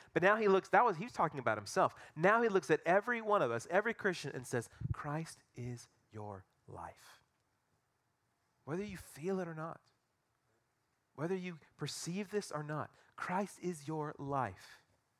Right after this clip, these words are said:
Will you live it? Will you walk in it? 'Cause here's how this Christ aloneness applies to you.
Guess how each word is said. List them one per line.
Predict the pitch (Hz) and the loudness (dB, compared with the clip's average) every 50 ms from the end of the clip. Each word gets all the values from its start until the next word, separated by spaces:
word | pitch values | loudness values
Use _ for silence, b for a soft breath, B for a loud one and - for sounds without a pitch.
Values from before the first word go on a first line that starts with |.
| _ _ _ _ _ _ _ _ _ _ _ _ _ _ _ _ _ _ _ _ _ _ _ _ _ _ _ _ _ _ _ _ _ _ - | _ _ _ _ _ _ _ _ _ _ _ _ _ _ _ _ _ _ _ _ _ _ _ _ _ _ _ _ _ _ _ _ _ _ -8
Will | 131 139 | -6 -6
you | 139 143 143 127 | -6 -6 -6 -2
live | 117 120 131 139 156 160 139 | 0 2 2 2 2 -2 -4
it? | 104 90 - _ _ _ _ _ _ _ _ _ _ _ _ _ _ _ _ _ _ _ _ _ _ _ _ _ - | -8 -16 -18 _ _ _ _ _ _ _ _ _ _ _ _ _ _ _ _ _ _ _ _ _ _ _ _ _ -14
Will | 135 135 | -12 -10
you | 135 135 | -10 -10
walk | 123 123 135 151 165 180 185 - - | -8 -4 0 0 2 0 0 -4 -8
in | - 95 90 | -14 -14 -14
it? | 87 - _ _ _ _ _ _ _ _ | -16 -18 _ _ _ _ _ _ _ _
'Cause | - 139 131 | -8 -2 -2
here's | 202 233 - | 0 0 2
how | 240 220 | 2 2
this | 185 175 - | 2 0 -6
Christ | - - 202 175 175 - - | 0 4 4 4 4 4 0
aloneness | 160 160 175 190 175 151 139 - - | 0 2 2 0 0 0 -4 -4 -4
applies | - - - 175 123 123 - | -2 2 4 4 4 4 -2
to | - - | -10 -20
you. | 82 - - | -20 -20 -20